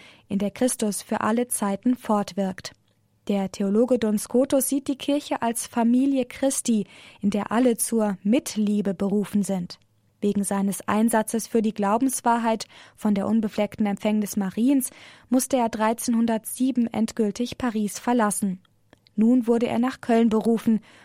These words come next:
wo er als Lektor ans Generalstudium der Franziskaner an der Kölner Minoritenkirche kam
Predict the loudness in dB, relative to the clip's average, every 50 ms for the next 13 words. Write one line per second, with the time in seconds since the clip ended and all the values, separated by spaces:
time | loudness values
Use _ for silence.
0 | _ _ -2 0 0 0 0 -2 -4 -6 -6 -4 -2 0 0 -2 -2 -2 -2 0
1 | 0 2 0 0 -2 -2 -4 -2 -2 -2 -2 0 0 0 0 0 0 -2 -2 0
2 | 0 0 2 2 0 0 0 0 -2 -4 -2 -4 -4 -2 -2 -4 -6 -6 -6 -4
3 | 0 0 2 4 2 2 0 -2 -10 -20 -20 -6 -2 0 0 0 0 0 0 0
4 | 2 2 2 2 2 2 2 2 2 0 -2 -2 0 0 -2 0 0 -2 -2 -2
5 | -4 -6 -6 -4 0 0 2 2 0